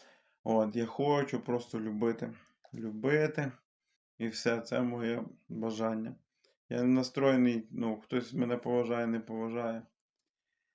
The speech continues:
Мені так добре.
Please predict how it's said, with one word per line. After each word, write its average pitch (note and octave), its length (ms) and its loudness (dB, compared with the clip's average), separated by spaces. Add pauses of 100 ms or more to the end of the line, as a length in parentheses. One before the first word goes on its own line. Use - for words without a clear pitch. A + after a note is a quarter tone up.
(460)
Мені C#3+ 420 8 (640)
так - 260 -8
добре. - 480 -8